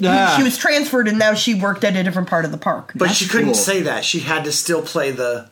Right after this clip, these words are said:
Speaker 2: I lived there.
Speaker 1: Yeah.
Speaker 3: Yes.
Speaker 2: I didn't work there. I lived there.
Speaker 1: Mm-hmm.
Speaker 3: Yeah. So that's, so that's pretty in-, incredible how it, it's very immersive. So everything, all of the articles that you've read about how Disney studied larp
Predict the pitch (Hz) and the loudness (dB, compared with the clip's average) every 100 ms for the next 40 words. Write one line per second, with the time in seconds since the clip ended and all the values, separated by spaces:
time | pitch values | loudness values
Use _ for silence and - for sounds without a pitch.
0 | _ - 135 151 160 175 135 113 113 87 | _ -2 0 2 4 2 0 -4 -4 -2
1 | 76 233 277 311 190 139 - - 135 185 | 2 4 4 4 2 -2 -4 -4 0 2
2 | 226 254 - - 98 107 120 170 175 156 | 4 2 2 -2 -2 -2 -2 -4 -4 -6
3 | - 185 220 226 269 370 - 202 220 226 | -4 0 2 2 0 0 0 2 2 0
4 | - - 196 208 - 220 196 147 127 - | -2 -2 -2 -2 -4 -6 -2 -4 -4 -6
5 | 147 143 - - - 143 120 117 113 113 | -6 -6 -12 -8 -4 -2 -2 -4 -4 -6
6 | 110 127 117 131 131 117 107 - 92 - | -6 -8 -4 -2 -2 -2 -4 -6 -6 -6
7 | 113 190 247 240 214 190 139 190 156 - | -2 -2 -2 -4 -4 -4 -2 -2 -2 -4
8 | 123 - 143 131 131 120 110 117 120 110 | -4 -4 -6 -6 -8 -8 -6 -6 -4 -6
9 | - 123 117 120 117 110 - 120 120 98 | -6 -8 -6 -8 -6 -6 -4 -4 -6 -10
10 | 101 101 107 | -12 -10 -10